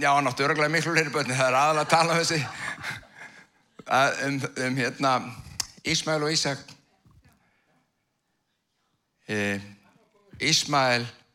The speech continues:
fékk blessun frá Guði líka og Guð blessaði hann. Þó að hi-, hinn strákurinn hafi verið sonur fyrirheitisins, þá blessaði hann Ismael margvíslega með alls konar fólki og kynþáttum og margir vilja meina það að þar hafi síðan þróast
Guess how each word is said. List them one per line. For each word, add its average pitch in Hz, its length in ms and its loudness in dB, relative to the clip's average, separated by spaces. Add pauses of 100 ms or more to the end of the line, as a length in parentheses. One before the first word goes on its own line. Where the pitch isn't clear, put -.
(500)
fékk 127 200 -2
blessun 131 360 -2
frá 127 160 -2
Guði 127 260 -2
líka 127 220 -4
og - 80 -6
Guð 131 160 -4
blessaði 123 420 -2
hann. 90 80 -10 (1040)
Þó 120 100 -2
að 117 80 0
hi-, 151 480 -6
hinn 143 200 -4
strákurinn 123 360 -4
hafi 117 200 0
verið 110 240 -4 (120)
sonur 120 300 -4
fyrirheitisins, 123 720 -4
þá 120 80 0 (100)
blessaði 123 380 -2
hann 113 220 -10 (440)
Ismael 131 440 0 (120)
margvíslega 123 880 0
með 104 220 -6
alls 156 340 0
konar 127 360 -2 (280)
fólki 135 360 -4
og - 80 -6
kynþáttum 127 560 -2 (320)
og 120 120 -4
margir 151 300 4
vilja 131 180 0
meina 120 200 -2
það 123 340 0
að 123 160 -6
þar 131 260 0 (540)
hafi 117 180 -6
síðan 117 220 -2
þróast 117 600 -4